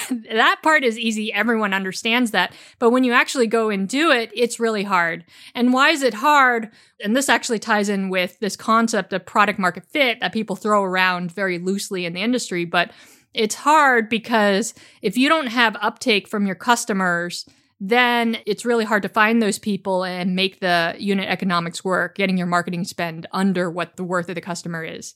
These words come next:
And if that isn't there, I think my biggest takeaway is you don't really have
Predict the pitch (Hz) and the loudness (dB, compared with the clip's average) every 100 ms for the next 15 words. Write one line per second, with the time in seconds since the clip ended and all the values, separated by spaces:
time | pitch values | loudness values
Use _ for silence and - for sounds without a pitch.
0 | - - - - 247 254 247 269 330 415 | -20 -20 -20 -8 0 0 2 4 4 4
1 | 311 254 196 170 233 240 185 180 220 277 | 2 2 0 0 2 2 2 0 0 2
2 | 277 226 202 226 233 - 208 226 202 180 | 2 2 2 0 -2 -2 -2 0 0 0
3 | 170 170 165 - _ _ _ _ 220 277 | 0 -2 -6 -12 _ _ _ _ 0 4
4 | 339 339 240 226 247 247 240 226 220 208 | 4 2 0 2 4 4 2 2 2 4
5 | 196 196 | 4 0